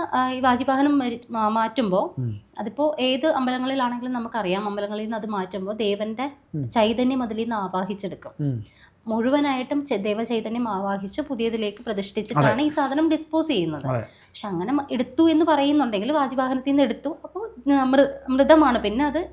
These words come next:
Speaker 2: അതെ.
Speaker 1: ഡെഡാണ് ആ സാധനം.
Speaker 2: അതെ.
Speaker 1: അങ്ങനെ ഒരു ഡെഡ് ബോഡി ഒരിക്കലും ഒരാൾ വീട്ടിൽ വെക്കേണ്ട കാര്യമില്ല.
Speaker 2: ഉം.
Speaker 1: അപ്പോൾ ആ വാജി വാഹനം എന്ത് ചെയ്യും? അത് നശിപ്പിക്കേണ്ടതാണ്. പക്ഷെ എന്ത് ചെയ്യുമെന്ന് ചോദിച്ചപ്പോൾ തന്ത്രി പറഞ്ഞത് എനിക്ക് അവകാശപ്പെട്ടതാണ്. പത്മകുമാർ എന്ന് പറയുന്ന ദേവസ്വം പ്രസിഡന്റ് ഉദാരമനസ്കനായിട്ട്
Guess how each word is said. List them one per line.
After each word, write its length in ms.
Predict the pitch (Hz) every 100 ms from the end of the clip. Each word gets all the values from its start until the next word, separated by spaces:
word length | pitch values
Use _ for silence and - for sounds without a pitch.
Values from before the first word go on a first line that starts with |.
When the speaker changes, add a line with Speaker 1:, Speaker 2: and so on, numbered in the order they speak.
| -
Speaker 2:
അതെ. 200 | 131 101 - _ 240
Speaker 1:
ഡെഡാണ് 400 | 277 339 320 233
ആ 60 |
സാധനം. 360 | 190 185 156 143 143
Speaker 2:
അതെ. 220 | 135 113
Speaker 1:
അങ്ങനെ 280 | 156 143 233
ഒരു 80 | 302
ഡെഡ് 280 | 240 196 180
ബോഡി 180 | 233
ഒരിക്കലും 380 | 302 294 294 285
ഒരാൾ 180 | 269 269
വീട്ടിൽ 280 | 262 254 277
വെക്കേണ്ട 220 | 277 269
കാര്യമില്ല. 640 | 320 285 285 254 147 131 147
Speaker 2:
ഉം. 280 | 143 120 110
Speaker 1:
അപ്പോൾ 140 | 147
ആ 40 |
വാജി 280 | 254 226 220
വാഹനം 380 | 277 262 262 320 -
എന്ത് 200 | 254 240
ചെയ്യും? 480 | 302 277 254 294 -
അത് 80 | 180 240
നശിപ്പിക്കേണ്ടതാണ്. 800 | 233 226 220 240 277 302 233 311
പക്ഷെ 260 | 240 -
എന്ത് 120 | 294 277
ചെയ്യുമെന്ന് 260 | 285 277
ചോദിച്ചപ്പോൾ 280 | 269 285 285
തന്ത്രി 180 | 247 277
പറഞ്ഞത് 420 | 269 240 254 294 - _
എനിക്ക് 220 | 220 220 226
അവകാശപ്പെട്ടതാണ്. 800 | 185 180 180 175 170 151 131 123 _ _ _ _ _ 311
പത്മകുമാർ 460 | 311 277 247 247
എന്ന് 260 | 247 - 240
പറയുന്ന 240 | 220 226
ദേവസ്വം 280 | 226 208 220
പ്രസിഡന്റ് 460 | 202 196 180 196 320 _ - - 214
ഉദാരമനസ്കനായിട്ട് 1040 | 196 214 208 220 208 - 208 202 180 180